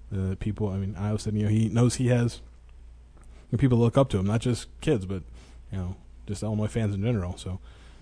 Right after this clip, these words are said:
that maybe people will listen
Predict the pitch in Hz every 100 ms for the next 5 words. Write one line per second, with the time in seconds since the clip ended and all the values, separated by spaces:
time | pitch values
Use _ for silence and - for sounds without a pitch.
0 | - - - 90 - - - - - 113
1 | 120 120 113 107 - - - - - -
2 | 135 104 107 98 104 101 104